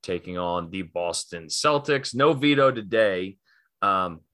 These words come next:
but yeah, you and I both had very, very long, long Memorial Day weekends, but very fun Memorial Day weekends. Uh, and so we're now, we're in that, like, rest and,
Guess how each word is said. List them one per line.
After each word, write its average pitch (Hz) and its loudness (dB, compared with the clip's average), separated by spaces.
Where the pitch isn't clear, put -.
but 95 0
yeah, 92 -2
you 123 0
and 151 2
I 147 6
both 131 0
had 113 -2
very, 120 0
very 107 0
long, 98 -4
long 127 2
Memorial 113 4
Day 107 0
weekends, 104 -4
but 92 -8
very 101 2
fun 107 0
Memorial 95 -2
Day 87 -2
weekends. 87 -10
Uh, 85 2
and 92 -8
so 95 -2
we're 92 -2
now, 92 -2
we're 101 -2
in 104 -2
that, 104 -2
like, 98 -2
rest 139 0
and, 117 -4